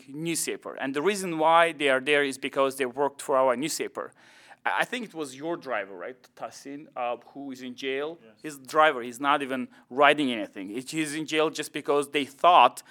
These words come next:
Speaker 1: that maybe, you know, he could confess, you know, what kind of conversation he had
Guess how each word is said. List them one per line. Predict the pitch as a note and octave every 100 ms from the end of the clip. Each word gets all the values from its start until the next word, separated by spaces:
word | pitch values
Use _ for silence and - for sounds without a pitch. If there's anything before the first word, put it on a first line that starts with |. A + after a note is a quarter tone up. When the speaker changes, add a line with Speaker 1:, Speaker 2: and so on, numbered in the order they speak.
| - _
Speaker 1:
that | - C#3+
maybe, | D#3+ E3+ E3 D#3+
you | D3+
know, | D3+
he | D#3 D3+
could | D#3+ -
confess, | D#3+ D3 A3 F#3 A#2+ - - - _
you | D#3
know, | D3+
what | D3 D#3 -
kind | D#3
of | C#3+
conversation | - D3 C#3+ C3+ C3+ - C3
he | D3+ D3+
had | D3 C3